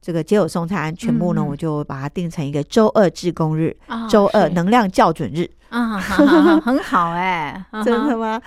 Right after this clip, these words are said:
Speaker 2: 嗯哼。
Speaker 1: 然后就是，就开始这样。
Speaker 2: 嗯哼。
Speaker 1: 那现在我们就是一样用这些剩食啦，
Speaker 2: 是。
Speaker 1: 有时候我们买一点东西，所以我们就做个大锅粥。
Speaker 2: 哦，好，好。
Speaker 1: 特别为他们煮的，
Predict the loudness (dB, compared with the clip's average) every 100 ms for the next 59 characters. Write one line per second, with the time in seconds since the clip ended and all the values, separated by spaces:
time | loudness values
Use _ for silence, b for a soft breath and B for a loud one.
0 | -14 -8 -6 -2 -2 -2 -2 -6 -8 -8
1 | -8 -8 -8 -10 -12 -10 -10 -12 -14 -8
2 | -6 -4 -4 -2 -2 -2 -4 -4 -10 -10
3 | -10 -10 -12 -12 -10 -10 -10 -10 -10 -6
4 | -4 -6 -6 -8 -8 -8 -6 -6 -8 -12
5 | -8 -6 0 0 0 -2 -6 -6 -6 -6
6 | -6 -6 -6 -4 -4 -4 -6 -6 -6 -6
7 | -8 -8 -4 -4 -2 -4 -2 -2 -2 -6
8 | -8 -6 -4 -4 -4 -4 -4 -6 -8 -4
9 | 0 2 2 -2 -2 -4 -8 -12 -18 -18